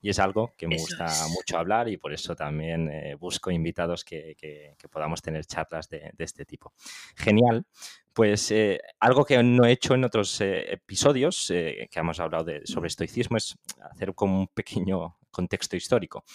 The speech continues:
Speaker 1: Entonces, bueno, hay que hablar sobre, sobre quién fue, en este caso, Zenón de Citio. ¿Nos, eh, podrías explicar un poquito, eh, su historia?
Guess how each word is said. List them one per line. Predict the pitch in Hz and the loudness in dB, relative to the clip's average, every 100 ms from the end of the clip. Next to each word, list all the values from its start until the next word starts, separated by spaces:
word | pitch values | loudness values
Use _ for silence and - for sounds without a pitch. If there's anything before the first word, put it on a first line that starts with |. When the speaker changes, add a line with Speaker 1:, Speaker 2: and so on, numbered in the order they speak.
| - - - | -18 -18 -10
Speaker 1:
Entonces, | 170 92 98 92 | -4 -2 0 -2
bueno, | - 85 82 | -2 -4 -2
hay | 87 | -2
que | 80 | -2
hablar | 80 87 | 0 0
sobre, | - 85 85 78 80 80 _ _ | -2 -6 -6 -8 -12 -20 _ _
sobre | - 80 82 | -12 -8 -4
quién | 87 87 | -2 -2
fue, | - 98 104 - - - | 2 4 2 -4 -20 -10
en | 87 | -4
este | 87 - | -2 -2
caso, | - 98 - 113 - _ - | 0 0 4 2 2 _ -16
Zenón | - 87 90 95 | -2 4 4 4
de | 92 87 85 82 | 4 2 2 -2
Citio. | 87 - 76 | -8 -6 -4
¿Nos, | 78 - 90 | -4 -4 -4
eh, | 82 78 - | -6 -6 -10
podrías | - 85 98 107 - | -8 -2 2 2 0
explicar | - 98 98 | -6 -2 0
un | 95 95 | 0 -2
poquito, | - 101 113 - 87 - _ - | -2 -2 -2 -4 -6 -6 _ -14
eh, | 87 85 82 | -10 -10 -10
su | - | -10
historia? | 90 - 110 110 78 | -12 -2 -2 0 -4